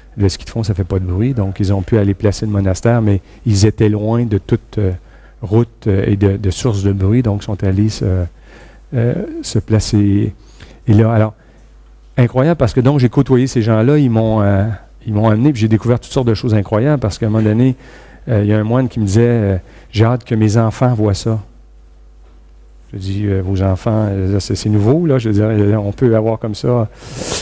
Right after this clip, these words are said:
Alors, ben là, t'apprends que certains ont eu une conjointe qui est morte, puis bon, en fait, ils sont rentrés. Alors, c'est une,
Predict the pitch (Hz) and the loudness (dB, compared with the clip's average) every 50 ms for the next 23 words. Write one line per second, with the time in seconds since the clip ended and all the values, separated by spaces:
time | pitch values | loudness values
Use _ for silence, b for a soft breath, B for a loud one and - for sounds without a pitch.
0 | B - 120 113 120 120 113 117 123 131 - 120 110 - 120 131 135 120 131 113 | B 0 2 2 2 2 2 0 0 0 0 0 -2 0 0 -2 0 0 -2 0
1 | - 127 110 - - 131 131 123 113 113 117 123 117 - 117 113 110 104 110 120 | 0 -2 -2 0 0 -2 0 0 0 0 0 0 -2 -2 0 0 0 0 0 0
2 | 123 127 120 - 120 110 104 104 113 123 127 - - - 110 101 104 110 110 110 | 0 0 -2 -2 -2 0 0 0 0 -2 -2 -6 -8 -6 -4 0 0 2 2 2
3 | 107 - - 110 - - - 113 104 104 110 107 - - 135 131 123 B B B | 0 0 -2 -4 -4 -4 -2 0 0 0 0 0 0 0 0 0 0 B B B
4 | B - 120 113 123 127 b b b b b b - - - - 156 - - 151 | B 0 0 2 2 0 b b b b b b -8 -2 0 0 0 0 -2 -8
5 | 131 | -8